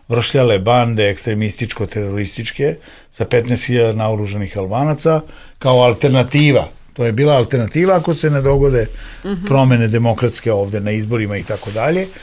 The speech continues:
Speaker 1: A onda smo ubrzano krenuli da radimo po rezoluciji dvanaest četrdeset četiri na prostoru Kosova i Metohije.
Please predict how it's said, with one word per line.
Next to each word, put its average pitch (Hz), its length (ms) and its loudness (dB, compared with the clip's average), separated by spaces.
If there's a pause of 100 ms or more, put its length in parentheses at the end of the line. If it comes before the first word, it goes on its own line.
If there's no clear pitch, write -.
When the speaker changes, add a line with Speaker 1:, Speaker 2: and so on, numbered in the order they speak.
(240)
Speaker 1:
A 113 120 -4
onda 208 280 0
smo 196 200 -2
ubrzano 196 640 2
krenuli 185 460 0
da 139 340 2 (600)
radimo 165 520 2
po 127 140 0
rezoluciji 139 560 0
dvanaest 151 340 -2
četrdeset 143 340 -2
četiri 160 280 0
na 127 120 0
prostoru 143 420 -2
Kosova 135 420 -4
i 123 40 -4
Metohije. 110 580 -8